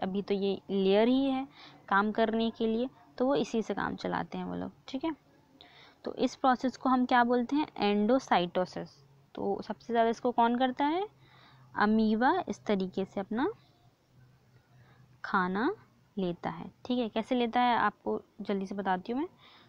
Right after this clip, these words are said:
जैसे ये एक अमीबा, आपने ये प्रोसेस पढ़ी होगी, but फिर भी जिन लोगों को नहीं पता है अमीबा अपना खाना कैसे लेता है, तो जल्दी से बताती हूँ मैं। जैसे ये अमीबा का स्ट्रक्चर हुआ, ये exactly ऐसे नहीं होता है, मैं आपको समझाने के लिए बता रही हूँ। तो ये अमीबा हुआ,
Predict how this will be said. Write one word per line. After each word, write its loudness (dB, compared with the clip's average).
जैसे -6
ये -2
एक -12
अमीबा, -4
आपने -2
ये 0
प्रोसेस 0
पढ़ी 2
होगी, 2
but -2
फिर 2
भी 2
जिन 0
लोगों 0
को -2
नहीं -2
पता 0
है -2
अमीबा 4
अपना 2
खाना -2
कैसे -4
लेता -2
है, -4
तो -4
जल्दी -4
से -8
बताती -6
हूँ -2
मैं। -6
जैसे -6
ये 0
अमीबा 0
का -4
स्ट्रक्चर -6
हुआ, -2
ये -4
exactly 0
ऐसे 2
नहीं 0
होता 0
है, 0
मैं -6
आपको -8
समझाने 0
के -4
लिए 0
बता 0
रही -2
हूँ। -2
तो -8
ये -4
अमीबा -2
हुआ, -4